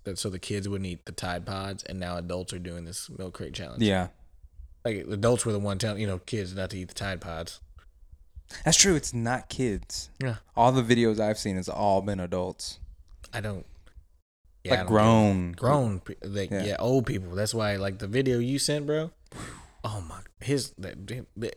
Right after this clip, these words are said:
Speaker 1: they, somebody else put Dak Prescott in that video at the end. Dak Prescott's face.
Speaker 2: That guy was probably s-, fifty-five, sixty.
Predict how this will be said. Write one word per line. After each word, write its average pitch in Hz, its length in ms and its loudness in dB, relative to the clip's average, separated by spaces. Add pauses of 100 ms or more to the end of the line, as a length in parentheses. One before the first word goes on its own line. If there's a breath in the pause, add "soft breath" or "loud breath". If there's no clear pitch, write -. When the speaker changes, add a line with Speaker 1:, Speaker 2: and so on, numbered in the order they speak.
(100)
Speaker 1:
they, 151 320 8
somebody 123 560 6
else 120 200 6
put 95 300 -2
Dak 104 300 2
Prescott 87 400 -4
in 82 100 -10
that 82 200 -8 (140)
video 69 420 -8 (100)
at 107 140 -6
the 95 120 -6
end. 87 220 -8 (340)
Dak 87 240 -4
Prescott's 95 380 -4
face. 76 320 -10 (1500)
Speaker 2:
That - 600 0
guy 151 140 6
was 147 380 4 (160)
probably 101 2000 0 (260)
s-, - 800 -4
fifty-five, 107 500 2
sixty. - 560 -2